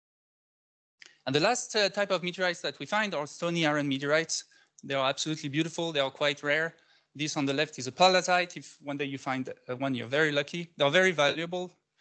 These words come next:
scientifically, but also, uh, money-wise. <laughs> This one costs, uh, probably s-, a few, a few thousand dollars or a few tens of thousand dollars. I don't know.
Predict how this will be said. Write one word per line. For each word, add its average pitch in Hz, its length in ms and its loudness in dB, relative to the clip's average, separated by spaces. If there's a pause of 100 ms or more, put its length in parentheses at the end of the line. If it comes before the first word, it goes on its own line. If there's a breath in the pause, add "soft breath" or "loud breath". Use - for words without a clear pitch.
(260 soft breath)
scientifically, 180 640 -2
but 151 260 -4
also, 147 340 -4
uh, 131 320 -6
money-wise. 156 560 0 (200)
<laughs> - 1200 -8
This 160 160 2
one 170 160 2
costs, 165 260 2
uh, 151 240 0
probably 156 420 2
s-, - 220 -10
a 139 100 -8
few, 139 680 -6 (1800)
a 143 60 -8
few 151 180 -2
thousand 151 340 0
dollars 139 320 -2
or 135 100 -2
a 127 40 -6
few - 180 -12
tens 139 220 -6
of 127 100 -10
thousand 120 300 -6
dollars. 123 300 -6
I 107 80 -6
don't 120 120 -8
know. 127 120 -8